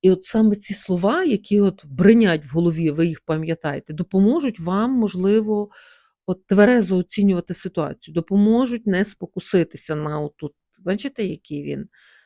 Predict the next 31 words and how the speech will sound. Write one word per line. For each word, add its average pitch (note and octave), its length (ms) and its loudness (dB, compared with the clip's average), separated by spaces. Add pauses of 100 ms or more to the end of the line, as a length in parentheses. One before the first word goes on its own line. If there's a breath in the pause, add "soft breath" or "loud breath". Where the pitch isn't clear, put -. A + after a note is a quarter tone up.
(120)
на D#3+ 100 -2
його D#3+ 280 0
якісь D3+ 280 -6
маніпуляції, D#3 920 -4 (340 loud breath)
що F#3 420 0
ви G#3+ 140 4
собі A3+ 240 -2
згадаєте: F#3 580 2
«Ні, C4+ 180 4
ні, A3+ 200 4
ні, F#3+ 200 2
стоп, G3 360 -2
я A#3 140 4
вже B3 160 -4
таке G3+ 240 -2
проходила, E3 640 -4
не F#3+ 140 0
треба, F3 300 -2
я F3 120 0
знаю, A#3+ 240 -2
чим A#3+ 220 -4
це G3+ 140 -10
закінчиться, A#3+ 920 -4
оті F3+ 240 -10
твої E3 280 -8
обіцянки, A3+ 760 0
чи G3 180 -8
своя D#3 340 -8
критика, B3+ 600 -2
чи G3+ 180 -8
твої F3 340 -6